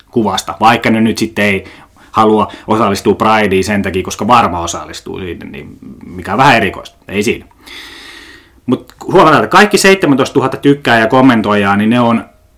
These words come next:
tämän yhden henkilön puolella. Ilman mitään, siis sit Ilmarinen antaa sen perusvastauksen, ettei voi kommentoida tota,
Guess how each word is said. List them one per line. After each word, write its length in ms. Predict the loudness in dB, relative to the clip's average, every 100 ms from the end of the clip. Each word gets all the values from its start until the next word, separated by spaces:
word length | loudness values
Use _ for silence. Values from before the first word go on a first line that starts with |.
| -8
tämän 300 | 0 2 2 4
yhden 260 | 4 4
henkilön 400 | 2 0 0 -2
puolella. 440 | -4 -6 -8 -14 -20 -20 -20 -20 _ _ _ _ _ 2
Ilman 380 | 6 6 4 4
mitään, 340 | 2 2 -2
siis 160 | -2 -2
sit 160 | 2
Ilmarinen 380 | 2 4 2 2
antaa 160 | 2 0
sen 120 | -2
perusvastauksen, 800 | 0 0 2 0 2 -4 -2 -4
ettei 200 | -2 -2
voi 100 | -2
kommentoida 580 | 0 0 0 -2 -4
tota, 460 | -8 -12 -6 -6